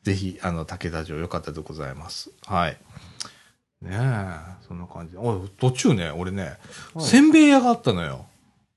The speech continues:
Speaker 1: せんべい屋、
Speaker 2: おー。
Speaker 1: おかき屋かな？かなんかがあって、で、よくある、その場で作って、工場みたいなのがあって、そこで、あのー、売り場があるみたいな感じで。で、コーヒー無料って書いてあって、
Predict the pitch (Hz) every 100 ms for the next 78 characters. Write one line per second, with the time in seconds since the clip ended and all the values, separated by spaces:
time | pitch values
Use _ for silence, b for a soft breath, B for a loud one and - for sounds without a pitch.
0 | _ _ - 151 190 185 175 160 127 90
1 | 208 202 - 185 165 - - - - B
2 | B B B - 104 95 90 85 85 78
3 | - - 82 71 - _ _ _ 92 90
4 | 85 80 78 73 69 _ _ _ _ _
5 | _ _ _ - 165 147 101 80 85 80
6 | 76 - 151 175 185 185 180 - - 175
7 | 156 _ 90 80 67 - - 127 127 104
8 | 87 80 76 76 - - 90 107 110 107
9 | 101 _ _ _ - 95 87 85 85 82
10 | 80 82 82 82 87 104 135 113 107 98
11 | 90 87 80 76 76 80 82 78 85 B
12 | B B B B - 101 - 175 175 220
13 | 160 95 95 98 98 - 90 - 123 -
14 | _ - 65